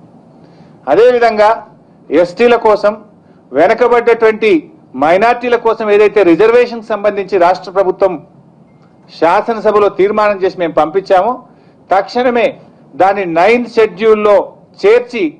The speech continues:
అమలు చేయాలని చెప్పి ఇవాళ మేము బీజేపీని డిమాండ్ చేస్తా ఉన్నాం. ఇవాళ ఇది చేయండి మీరు, అంతేగాని మీరు ఏదో ఒకటి మాట్లాడటం అంటే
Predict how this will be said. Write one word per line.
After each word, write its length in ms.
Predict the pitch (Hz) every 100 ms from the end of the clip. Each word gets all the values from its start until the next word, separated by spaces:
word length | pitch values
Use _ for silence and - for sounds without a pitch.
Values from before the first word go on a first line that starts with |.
| 147
అమలు 260 | 156 220 240
చేయాలని 460 | 240 233 226 214
చెప్పి 200 | 208 208
ఇవాళ 160 | 202 190
మేము 180 | 185 160
బీజేపీని 560 | 156 175 175 170 160
డిమాండ్ 360 | 147 147 147 139
చేస్తా 260 | 131 -
ఉన్నాం. 240 | 123 120 - - _ _ - - - - _
ఇవాళ 160 | 233 254
ఇది 240 | 226 247
చేయండి 220 | 269 262 233
మీరు, 160 | 165 - _ _ _ _ _ _ _ _ _ - _ _ _ _ - _ -
అంతేగాని 720 | 143 220 226 220 214 202 - - - -
మీరు 160 | 208
ఏదో 320 | 208 220 220 220
ఒకటి 220 | 220 214
మాట్లాడటం 520 | 202 208 214 208 202
అంటే 380 | 196 196 196